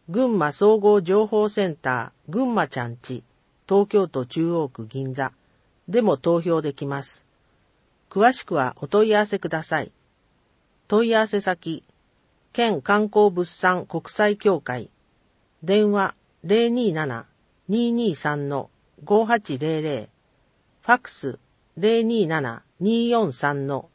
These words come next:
七二七五。県庁、観光物産課。電話、零二七二二六の三三八六。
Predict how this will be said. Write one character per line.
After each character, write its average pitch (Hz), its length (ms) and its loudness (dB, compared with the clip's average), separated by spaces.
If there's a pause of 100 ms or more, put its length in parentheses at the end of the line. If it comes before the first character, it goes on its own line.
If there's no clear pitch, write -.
七 196 280 2
二 226 240 0
七 135 300 -4
五。 139 280 -4 (1040)
県 247 280 0
庁、 123 360 -2 (440)
観 220 220 0
光 208 300 4
物 160 180 -6
産 170 320 -2
課。 151 260 -4 (760)
電 202 320 2
話、 185 240 2 (160)
零 226 300 2
二 226 240 0
七 147 360 -6 (260)
二 220 280 0
二 226 240 2
六 147 260 -4
の 123 240 -8 (160)
三 214 300 2
三 208 260 0
八 131 320 -8
六。 156 380 -8